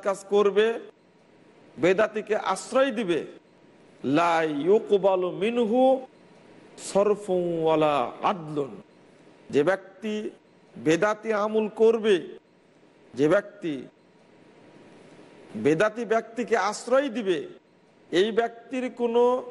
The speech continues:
ফরজ এবাদত, কোনো নফল এবাদত, অর্থাৎ ও যত এবাদত করুক না কেন, আল্লাহ রাব্বুল আলামিন তার কোনো এবাদত কাল কিয়ামতের মাঠে গ্রহণ করবেন না।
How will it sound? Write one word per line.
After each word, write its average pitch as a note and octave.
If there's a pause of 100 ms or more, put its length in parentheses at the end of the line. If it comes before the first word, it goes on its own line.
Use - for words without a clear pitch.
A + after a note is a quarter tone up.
(580)
ফরজ G#3+
এবাদত, F#3 (420)
কোনো F3
নফল D#3+
এবাদত, F3+ (440)
অর্থাৎ F#3+
ও G3 (120)
যত G3+
এবাদত C4
করুক G3+
না F3+
কেন, D3+ (380)
আল্লাহ D#3
রাব্বুল F3+
আলামিন F3
তার D3+
কোনো D#3
এবাদত D3+ (100)
কাল C3
কিয়ামতের F#3+
মাঠে D3+
গ্রহণ C3+
করবেন G#3+
না। D3+